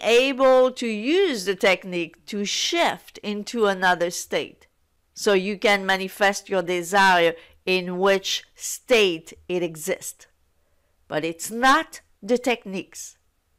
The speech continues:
So if you're still in the old state, drop the techniques for now and work on shifting into the state in which your desire exists.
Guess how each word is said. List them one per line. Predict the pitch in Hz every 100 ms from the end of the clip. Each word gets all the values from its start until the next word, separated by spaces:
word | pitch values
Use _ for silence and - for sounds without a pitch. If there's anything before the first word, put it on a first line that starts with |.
| _ _
So | - - 220 202 196 -
if | 202 208 -
you're | 226 214
still | 214 - 285 320
in | 294 254
the | 247
old | 208 233 247 240
state, | - - 254 415 - - _ 180
drop | 208 208 196 202
the | 185
techniques | 185 165 180 180 156 -
for | 175
now | 160 190 262 320 339 _ _ _ -
and | 185 180 180
work | 202 196 190 -
on | 175 170
shifting | 165 - 233 220 - 180 160 160 - - _ -
into | 175 170 - 185
the | 185 202
state | - - 302 302 190 175 220 262 - _ _ _ _ -
in | 202 185
which | 180 165 - 190
your | 165
desire | 160 175 160 175 151 151 147 151 -
exists. | 175 151 143 113 - - -